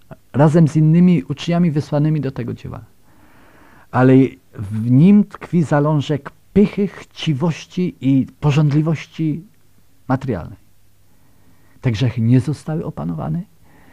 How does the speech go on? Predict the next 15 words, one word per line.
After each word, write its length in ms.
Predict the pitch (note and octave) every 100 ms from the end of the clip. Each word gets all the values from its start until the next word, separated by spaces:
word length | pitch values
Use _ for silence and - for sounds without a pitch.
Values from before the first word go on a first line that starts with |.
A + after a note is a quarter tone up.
| - - -
i 40 |
zaprowadziły 680 | A2 B2+ C3 A#2 A2+ C3+ C3
go 180 | C#3+ A#2
na 220 | A2 G#2
drzewo. 440 | F#2+ - G#2 - _ _ _ _ _ _ _ _ _ _ _ - - - - - _ _ -
Więc 480 | B2+ D3+ D#3 - - _ _ _ _ -
chociaż 580 | - C#3+ - F3 - -
Chrystusa 800 | G2 - D3 - - F#3+ - F3
postępowanie 1000 | F3 - - D#3 C3+ B2+ A2 F2 - G#2 _ _ _ - - - -
jest 320 | A2 A2+ -
pełne 380 | - D3+ F#3 F#3
miłości, 400 | F3+ D#3+ C3 -
ale 160 | G#2+ G2
bardzo 400 | D3+ F3+ F3 F#3
często 580 | - G2+ E2+ - E2